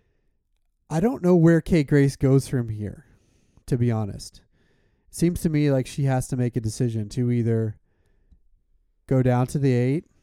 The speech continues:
if she wants to have a chance to make an Olympic team next year, or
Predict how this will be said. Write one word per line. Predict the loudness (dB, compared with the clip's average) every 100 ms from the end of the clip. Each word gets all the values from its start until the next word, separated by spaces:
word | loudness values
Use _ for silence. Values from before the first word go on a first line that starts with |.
| _ _ _ _ _ _ _ -12
if | -8
she | -4
wants | -2 -2 -2
to |
have | -2 -2
a |
chance | -4 -6 -6 -6 -6
to | -6
make | -4 -4 -6 -8
an | -8
Olympic | -6 -2 -2 -4
team | -8 -8
next | -10 -10 -10
year, | -8 -8 -12 _ _ _ _ _ _ _ -6
or | 0 2 2 -2